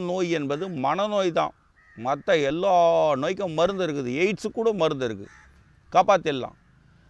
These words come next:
ஆனா மனநோய்க்கு தான் மருந்துன்றது கஷ்டம். அதை அவங்கவங்க ரியலைசேஷன்னு சொல்லுவோம் இல்லையா, தன்னில் தன்னை உணர்வுபூர்வமா உணர்ந்து செயல்படுறதுன்னு. அந்த உணர்ந்து செயல்படும் போது நமக்கு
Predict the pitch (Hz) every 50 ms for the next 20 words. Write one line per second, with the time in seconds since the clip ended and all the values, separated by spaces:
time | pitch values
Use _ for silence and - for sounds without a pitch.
0 | _ - - 160 170 151 131 110 117 143 180 220 233 233 233 208 180 175 185 196
1 | 185 170 147 151 165 175 170 180 165 151 151 135 131 113 - 139 135 - - -
2 | 190 156 139 135 139 127 117 139 160 185 185 202 202 202 214 214 220 214 151 143
3 | 151 175 196 202 254 - _ _ _ _ _ _ _ _ - 131 147 190 220 233
4 | 226 214 190 - - 175 147 - - 156 147 147 147 131 - - 160 156 165 170
5 | 175 175 170 - - - - - 113 113 - - - 135 147 165 170 165 165 170
6 | 170 151 - - 156 151 151 147 147 143 143 139 135 135 131 135 135 - - -
7 | - - - - _ _ _ _ _ _ _ _ _ _ _ _ - - 139 165
8 | 196 202 196 196 180 160 170 175 175 175 165 165 156 139 139 151 175 196 196 185
9 | 180 160 131 - 156 160 160 156 - - 147 131 131 127 117 113 120 113 107 101
10 | 98 - _ _ _ _ _ _ _ _ - - 131 143 131 123 120 131 147 185
11 | 214 254 269 254 254 226 202 151 185 185 190 190 175 175 180 175 160 156 143 135
12 | 135 147 160 160 175 151 131 139 156 151 151 147 127 131 135